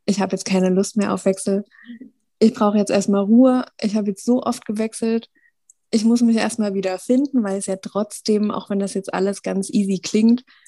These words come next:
sind ja trotzdem große Entscheidungen. Und, ähm, und dann hat er gesagt, „Ich ruf dich jeden Tag an, wenn du nicht wenigstens mal diese Stellenbeschreibung liest.“ Und dann, ich war schon ein bisschen verzweifelt und dachte, „Oh, für mich gibt's kein Unternehmen.“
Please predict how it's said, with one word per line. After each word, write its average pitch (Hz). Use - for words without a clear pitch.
sind 208
ja 196
trotzdem 196
große 202
Entscheidungen. 185
Und, 190
ähm, 190
und 208
dann 208
hat 226
er 226
gesagt, 208
„Ich 214
ruf 240
dich 254
jeden 254
Tag 220
an, 202
wenn 220
du 262
nicht 233
wenigstens 254
mal 208
diese 214
Stellenbeschreibung 180
liest.“ 170
Und 202
dann, 208
ich 196
war 214
schon 226
ein 202
bisschen 208
verzweifelt 226
und 190
dachte, 202
„Oh, 208
für 208
mich 196
gibt's 247
kein 254
Unternehmen.“ 254